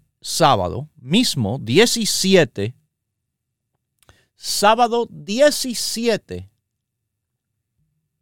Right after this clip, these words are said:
de diciembre, yo estoy haciendo la visita a la tienda, así que estaré ahí como a las diez de la mañana. Eh, vamos a conversar, vamos,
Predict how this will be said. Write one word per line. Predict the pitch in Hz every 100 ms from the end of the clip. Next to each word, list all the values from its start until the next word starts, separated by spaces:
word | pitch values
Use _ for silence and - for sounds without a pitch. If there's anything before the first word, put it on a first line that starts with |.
| _ _
de | _ 165
diciembre, | 277 - 233 294 220 - _ _ _ _ _ _ _ _ _ _ _ _
yo | 104 107 180
estoy | 156 - - 151 165
haciendo | 117 - 139 143 156 139
la | 117
visita | 107 104 - 139 - 143
a | - 127
la | 131
tienda, | 120 117 117 104 87
así | 87 - 120
que | - 117
estaré | 110 - 104 120 143
ahí | 131 143 156
como | 139 113
a |
las | 110 101
diez | 113 147
de | 156
la | 143
mañana. | 110 107 147 285 285 277 262 220 _ _ _ _ _ _
Eh, | - 139 139 135 135
vamos | 160 185 175
a |
conversar, | 170 156 143 131 123 - - 214 247 247 240 240 240 233 226 214
vamos, | 175 143 156 170 170 170 156 - - - -